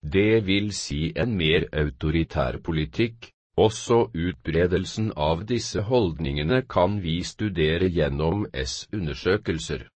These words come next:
Blant annet har man spurt innbyggerne om de er tilhengere av strengere straffer.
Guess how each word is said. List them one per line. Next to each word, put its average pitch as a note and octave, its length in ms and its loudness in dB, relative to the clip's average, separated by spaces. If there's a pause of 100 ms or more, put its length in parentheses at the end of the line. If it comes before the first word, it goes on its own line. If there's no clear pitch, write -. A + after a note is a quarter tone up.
(120)
Blant F#2 540 2
annet G2+ 420 2
har F#2+ 240 2
man G2+ 300 2
spurt F#2+ 600 -4
innbyggerne G2 800 0 (120)
om E2 240 0
de G2+ 200 0
er D2+ 320 0
tilhengere E2+ 880 2
av E2+ 320 4
strengere F2+ 640 0
straffer. A2+ 720 0